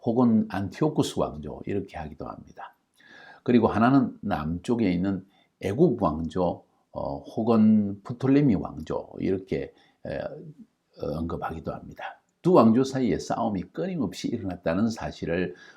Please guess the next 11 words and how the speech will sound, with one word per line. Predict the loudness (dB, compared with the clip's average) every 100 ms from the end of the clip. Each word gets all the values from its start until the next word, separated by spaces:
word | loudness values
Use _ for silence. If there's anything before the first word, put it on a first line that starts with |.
| _
우리는 | -2 -2 -2
지난, | -6 -6 -4
지난 | -6 -6 -6
시간에 | -6 -8 -8
보았고, | -4 -4 -4 -6 -6 -4 -6 -8
마지막 | -8 -4 2 2 2 -4
이십 | -4 -4 -4 -6 -6
절에서 | -4 0 2 0 -2 -2 -2 -2 -6
셀류쿠스 | -6 -2 0 0 -2 -12 -12 -6 0 0 -2 -12 _
사 | -14 -6 -4 -4
세, | 2 2 2